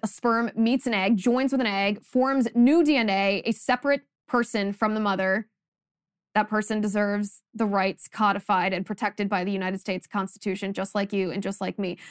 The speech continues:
I mean, this is science. This is also people's religious belief that we are made in God's image, and therefore,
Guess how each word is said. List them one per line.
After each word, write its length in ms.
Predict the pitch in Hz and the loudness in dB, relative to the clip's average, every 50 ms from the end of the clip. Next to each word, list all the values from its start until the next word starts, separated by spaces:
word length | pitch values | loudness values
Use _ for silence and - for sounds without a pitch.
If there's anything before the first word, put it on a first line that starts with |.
| - - | -2 2
I 60 | 233 | 4
mean, 120 | 277 302 | 4 6
this 80 | 339 339 | 6 4
is 100 | 330 - | 4 4
science. 260 | - 302 294 294 - | 2 2 2 2 2
This 120 | 254 226 226 | 2 2 2
is 100 | 226 220 | 4 2
also 220 | 339 339 233 240 | 2 2 2 2
people's 300 | 226 240 233 233 208 - | 0 2 2 0 0 0
religious 340 | 214 208 208 202 214 240 - | -2 0 0 -2 -2 -4 -4
belief 400 | - 269 254 254 262 285 277 - | -2 0 2 2 2 2 0 2
that 220 | 208 202 190 190 | 2 2 2 2
we 100 | 214 214 | 2 2
are 80 | 202 202 | 2 2
made 180 | 196 202 214 208 | 0 0 0 0
in 100 | 202 202 | 0 0
God's 240 | 196 190 185 185 190 | 0 0 -2 -2 -2
image, 360 | - 214 226 240 - 247 240 | -4 -2 0 2 0 0 0
and 200 | 226 208 208 196 | -2 -2 -2 -2
therefore, 600 | 190 196 202 - - 208 196 196 202 202 208 | -2 -2 -2 -2 -2 0 2 2 2 2 0